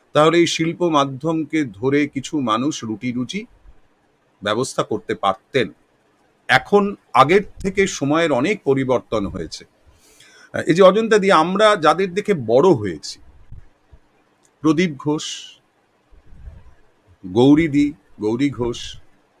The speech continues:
পার্থ ঘোষ, নীলাদ্রিদা অকালে চলে গেছেন, এদের কিন্তু প্রত্যেককেই চাকরি করতে হয়েছে। চাকরি করার পরে তারা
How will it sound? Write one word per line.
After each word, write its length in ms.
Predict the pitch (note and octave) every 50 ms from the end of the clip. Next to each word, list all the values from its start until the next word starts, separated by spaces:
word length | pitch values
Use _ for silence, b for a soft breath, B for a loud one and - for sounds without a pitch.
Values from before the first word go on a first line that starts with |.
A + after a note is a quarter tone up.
| _ _ _
পার্থ 340 | G#2 G#2+ G#2+ - _ - D3+
ঘোষ, 320 | C#3 G#2 A2+ A#2+ B2 A#2+ - - - - - _ _ _ _ _ _ _ _ _ _ _ _ _ _
নীলাদ্রিদা 600 | G#2+ A#2 B2+ C#3 C#3+ C3+ B2 C#3+ D3+ C#3 C#3+ C#3
অকালে 360 | B2+ A#2+ - C3+ B2+ B2+ B2+
চলে 260 | B2 - A#2 A2 A#2
গেছেন, 460 | A2+ A#2+ A#2 - - - A2 A2+ A2 A2 _ _ _ _ _ _ _ _ _ _ _ _ _ _ _ _ -
এদের 220 | F3 F3 G#3+ G3
কিন্তু 240 | F#3+ A3 A3 G3 G#3
প্রত্যেককেই 960 | - _ - F3 F3+ F#3 - _ _ _ A#3 A#3 - _ _ - A#3 A#3+ G3 -
চাকরি 520 | - - E3 C3 C3+ - _ - F3+ F#3+ -
করতে 400 | - C#3 B2 - - _ - - -
হয়েছে। 320 | E2+ D#2 - - - - - _ _ _ _ _ _ _ _ _ _ _ _ _ _ _ _ _ _ _ _ _ _ _ _ _ _ _ _ _ _ _ _ _ _ _ _ _
চাকরি 420 | - C#3 C3+ C#3 - - F3+ G3+
করার 400 | - - C#3 C#3+ D3 E3 F3+ F3
পরে 500 | - - - - B2 B2+ C3 E3 G3+ A#3+
তারা 420 | G3+ - C#3+ C3+ C3 E3 G#3 -